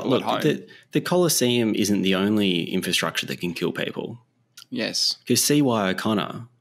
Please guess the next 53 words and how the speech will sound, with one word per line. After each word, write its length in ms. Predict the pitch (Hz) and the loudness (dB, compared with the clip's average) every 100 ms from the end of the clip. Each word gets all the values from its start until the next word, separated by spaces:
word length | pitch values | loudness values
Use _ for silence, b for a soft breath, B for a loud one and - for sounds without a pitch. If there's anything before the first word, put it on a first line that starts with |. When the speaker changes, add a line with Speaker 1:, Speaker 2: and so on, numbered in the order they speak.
| _ _ _ _ - | _ _ _ _ -4
Speaker 2:
killed 160 | 104 95 | 2 2
Speaker 1:
Yes, 60 | |
Speaker 2:
himself 420 | 90 - 92 85 - | 4 2 2 0 -2
Speaker 1:
of 60 | |
course. 100 | 117 131 | 0 0
Speaker 2:
because 140 | - | 2
he 120 | 98 | 2
thought 260 | 98 110 110 | 2 2 2
it 80 | 95 | 2
was 140 | 90 | -2
a 60 | 90 | -2
failure. 460 | 104 135 107 - - _ B B B B B | -2 0 -2 -4 -12 _ B B B B B
Speaker 1:
Yes. 200 | 151 160 | 0 4
Speaker 2:
We've 140 | - - | 4 4
talked 240 | 139 135 | 4 4
about 160 | 117 95 | 2 2
this 180 | 151 170 | 2 2
on 80 | 113 | 2
this 140 | 78 | 0
show 200 | - - | -2 -4
before. 420 | - - - 156 147 | -6 -6 -4 -4 -2
Speaker 1:
Yes, 480 | 139 147 - - - - | -2 0 0 -4 -8 -8
yes. 300 | 117 127 - | -4 -2 -2
He 140 | 131 | -2
didn't 280 | 117 135 135 | -2 0 0
see 160 | 131 131 | 0 0
any 100 | 123 | 0
water 280 | 117 127 131 | 0 -2 -2
come 160 | 120 | -2
out 80 | 123 | -2
the 80 | 127 | -2
other 120 | 120 | -2
side, 440 | 117 120 127 156 147 | -2 -2 -2 -4 -6
got 160 | - | -8
very 560 | 107 110 120 117 117 113 | -10 -8 -2 0 0 0
upset 400 | 101 - 104 104 | -2 -4 -4 -4
about 260 | 98 92 | -4 -6
it, 140 | 110 - b b b b _ | -6 -10 b b b b _
and 380 | 117 120 120 123 | -4 -2 0 0
then 180 | 123 117 | 2 2
didn't 260 | 131 131 | 2 2
get 180 | 127 127 | 0 -2
to 60 | 127 | -2
see 280 | - 123 127 | -2 0 0
that 200 | 120 110 | -2 -6
the 60 | |
next 320 | 117 123 131 - | -4 -4 -4 -4
day 260 | 98 117 | -2 -2
or 100 | 147 | -2
something 360 | 135 143 175 190 | -4 -6 -6 -6
it 100 | 123 | -6
started 380 | - 117 123 120 | -4 -4 -8 -10
flowing. 480 | - 117 165 208 | -4 -4 -2 -6